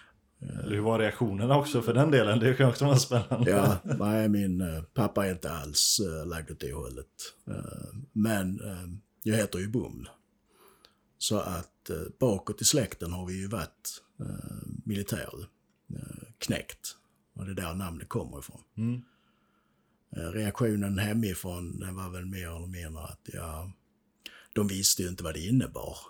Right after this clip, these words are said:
Speaker 2: Så att, eh, ja, att jag hade någonting att göra och ett jobb var ju det viktiga. Eh,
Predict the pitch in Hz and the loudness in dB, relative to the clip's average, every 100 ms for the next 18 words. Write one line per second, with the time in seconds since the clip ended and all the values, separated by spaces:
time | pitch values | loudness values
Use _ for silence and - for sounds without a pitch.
0 | - _ _ _ _ _ _ - - 92 | -20 _ _ _ _ _ _ -14 -8 -8
1 | - - - - - - _ _ - - | -8 -14 -12 -10 -12 -18 _ _ -10 -8
2 | - _ _ _ _ _ _ _ _ _ | -10 _ _ _ _ _ _ _ _ _
3 | _ _ _ 98 98 92 98 95 92 95 | _ _ _ -4 -2 -2 -2 -4 -4 -4
4 | 95 95 107 73 78 190 101 76 85 101 | -4 -4 -4 -6 -6 -6 -4 -6 -6 -10
5 | - - _ _ - 101 95 92 92 - | -10 -16 _ _ -12 -10 -8 -8 -10 -12
6 | - - - - _ _ _ _ _ _ | -12 -12 -14 -20 _ _ _ _ _ _
7 | _ _ _ _ _ _ _ _ _ - | _ _ _ _ _ _ _ _ _ -14
8 | - - - | -12 -12 -14